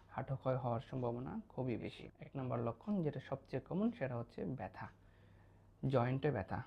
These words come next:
হাঁটু ক্ষয় হলে যেটা হয় হাঁটুতে অনেক ব্যথা হয়, হাঁটু অনেক সময় ফুলে যায়। হাঁটু ব্যথা হলে, আহ, আমরা ঠিকমতো আসলে মুভমেন্ট করতে পারি না, আমরা স্কোয়াট করতে পারি না,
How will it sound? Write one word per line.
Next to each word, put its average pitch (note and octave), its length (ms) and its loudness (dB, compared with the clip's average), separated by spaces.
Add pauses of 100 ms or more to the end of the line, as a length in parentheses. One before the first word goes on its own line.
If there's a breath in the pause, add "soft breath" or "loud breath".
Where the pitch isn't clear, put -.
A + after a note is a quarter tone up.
হাঁটু C#3+ 220 2
ক্ষয় C#3+ 180 4
হলে C#3+ 220 4
যেটা D3+ 260 0
হয় F#3+ 340 0
হাঁটুতে - 520 -2
অনেক A#2+ 300 0
ব্যথা A#2+ 260 -2
হয়, C#3 240 0 (500 loud breath)
হাঁটু A#2 380 0
অনেক A#2+ 220 0
সময় B2+ 200 -2
ফুলে D3 380 6
যায়। C3+ 400 0 (140)
হাঁটু C3 240 -2
ব্যথা B2+ 360 -2
হলে, B2+ 360 -2 (720 loud breath)
আহ, B2 200 4
আমরা B2+ 260 2
ঠিকমতো B2+ 380 0
আসলে B2+ 220 0
মুভমেন্ট C3 440 0
করতে - 260 0
পারি A#2+ 260 -2
না, A#2+ 120 -4
আমরা B2 480 -6
স্কোয়াট D3+ 340 0
করতে - 320 -6
পারি C3 220 2
না, C3+ 300 -4